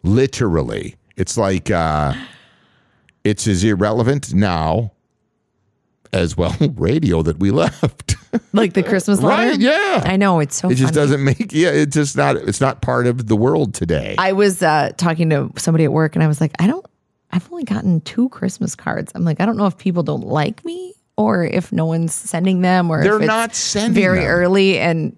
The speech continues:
Speaker 2: a girl I work with was like, "I've gotten two Christmas cards too, so I don't <laughs> think that it's you."
Speaker 1: In years past, you remember where you, my mom would have a basket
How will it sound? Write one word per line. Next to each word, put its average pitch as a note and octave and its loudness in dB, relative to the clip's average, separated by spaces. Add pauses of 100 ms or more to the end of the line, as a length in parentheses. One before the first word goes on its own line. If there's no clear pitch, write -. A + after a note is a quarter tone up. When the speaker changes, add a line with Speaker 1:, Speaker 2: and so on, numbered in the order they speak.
Speaker 2:
a E3+ 0
girl D3 0
I C#3 2
work D3 -2
with D#3+ -4
was D3+ -2
like, D#3 -2
"I've D#3 -4
gotten D3 -2
two D3 -4
Christmas D3+ -4
cards D3 -6
too, D3 -2
so - -4
I B2 0
don't E3 0
<laughs> - -6
think - -2
that - -2
it's - 0
you." E4 0 (800)
Speaker 1:
In G3 2
years F3 2
past, C3+ 0
you B2 4
remember A#2 2
where A2 4
you, F#2+ 2
my G#2+ 0
mom F#2+ 0
would F#2+ 2
have F2 0
a D#2+ 2
basket D#2 -4